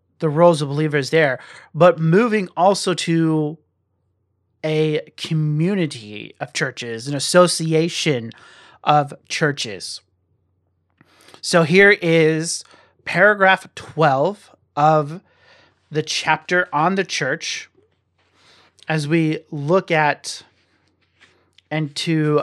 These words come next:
consider what they have. The, the ones who came before us this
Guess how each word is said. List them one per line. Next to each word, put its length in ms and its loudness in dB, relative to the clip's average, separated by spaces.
consider 800 -2
what 280 0
they 100 2
have. 580 -4
The, 420 2
the 140 -4
ones 380 0
who 360 -2
came 240 -4
before 340 -2
us 140 -6
this 400 -6